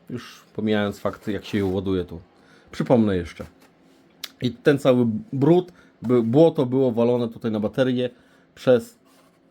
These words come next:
przez te, te tutaj profile, wszystko na baterię waliło, tak?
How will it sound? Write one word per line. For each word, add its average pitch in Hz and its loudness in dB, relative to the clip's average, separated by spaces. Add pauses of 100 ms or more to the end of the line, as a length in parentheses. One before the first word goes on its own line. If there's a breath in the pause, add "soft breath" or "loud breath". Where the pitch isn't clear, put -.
(920)
przez 123 -4
te, 123 -4
te 117 -4
tutaj 107 -4
profile, 120 -2
wszystko 117 -8
na 104 -2
baterię 101 -4
waliło, 95 -4
tak? - -6